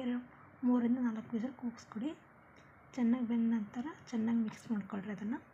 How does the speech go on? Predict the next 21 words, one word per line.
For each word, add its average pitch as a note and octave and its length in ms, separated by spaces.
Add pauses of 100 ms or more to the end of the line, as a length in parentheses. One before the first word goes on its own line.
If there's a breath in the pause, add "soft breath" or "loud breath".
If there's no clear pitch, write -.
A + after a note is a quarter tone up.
(280)
ಚೆನ್ನಾಗಿ A#3+ 300
ಮಿಕ್ಸ್ - 240
ಮಾಡ್ಕೊಳ್ಳಿ. A#3 400
ಇದೊಂದು A#3+ 340
ಪಾತ್ರೆ A3+ 340
ಇಟ್ಕೊಂಡು A#3 400
ಅದರಿಂದ, A#3 320 (480)
ಅದರಲ್ಲಿ A#3+ 340 (120)
ಎರಡರಿಂದ A#3 360 (100)
ಮೂರು A3 200
ಸ್ಪೂನ್ D4+ 260 (140)
ಎಣ್ಣೆ A3 180
ಹಾಕ್ಕೊಳ್ಳಿ. A#3+ 320 (840)
ಎಣ್ಣೆ B3 200 (460)
ಚೆನ್ನಾಗಿ A3+ 320
ಕಾದ G#3+ 240 (120)
ನಂತರ, G#3 240 (2500)
ಕಾದ B3+ 160 (100)
ನಂತರ A3 240 (140)
ಅದಕ್ಕೆ B3 340 (360)
ಸ್ವಲ್ಪ A#3 280